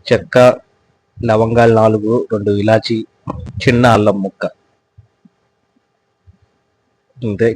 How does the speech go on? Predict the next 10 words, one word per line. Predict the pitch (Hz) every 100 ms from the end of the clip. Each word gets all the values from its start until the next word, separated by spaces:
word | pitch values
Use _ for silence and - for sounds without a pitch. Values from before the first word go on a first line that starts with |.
| 110
గ్లాస్ | 123 113 123
వాటర్ | 110 110
తీసుకోండి | 101 90 98 90 -
చాలు. | 95 90 135 190 _ - - - _ _ _ - -
గ్లాస్ | 113 113 127
వాటర్ | 117 117
అంటే | 120 117
ఎక్కువ | - 120 117
ఏం | 110
కాదండి, | 107 98 98